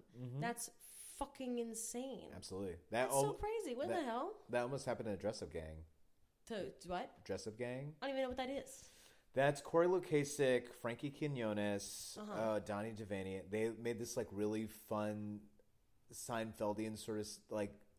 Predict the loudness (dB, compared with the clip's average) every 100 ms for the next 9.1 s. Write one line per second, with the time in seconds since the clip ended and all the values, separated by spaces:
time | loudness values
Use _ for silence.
0 | -16 -12 -2 0 2 0 -2 -4 2 4
1 | 4 2 0 0 -2 -2 -6 -6 0 0
2 | 0 -2 -2 -4 -4 -2 2 2 0 -4
3 | 0 2 2 -2 -6 -6 -6 -2 2 4
4 | 2 0 -4 -8 -6 -6 -8 -8 -10 -10
5 | -6 -6 -6 -10 -12 -16 -20 -20 -20 -14
6 | -8 -2 0 0 0 0 0 -4 -6 -8
7 | -6 -2 0 0 -2 -6 -18 -8 -4 -2
8 | -2 -4 -4 -4 -4 -2 -2 -4 -4 -4